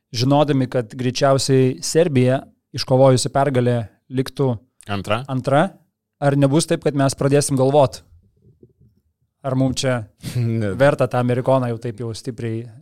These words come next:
Speaker 1: laužt?
Speaker 3: Blemba, žinok, visos komandos, kurios galvodavo, visoms joms,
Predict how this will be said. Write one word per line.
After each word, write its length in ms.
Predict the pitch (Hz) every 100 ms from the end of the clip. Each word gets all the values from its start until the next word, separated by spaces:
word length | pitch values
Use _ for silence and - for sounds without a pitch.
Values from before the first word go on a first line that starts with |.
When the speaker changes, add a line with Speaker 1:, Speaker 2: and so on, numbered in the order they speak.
| 139
Speaker 1:
laužt? 380 | 123 120 - 98
Speaker 3:
Blemba, 240 | 135 120
žinok, 240 | 107 113 104
visos 240 | - 160
komandos, 480 | - 120 123 117 -
kurios 240 | 117 110
galvodavo, 640 | 104 95 87 87 107 147 175 - - - -
visoms 480 | 104 - 135 127
joms, 300 | 110 120 104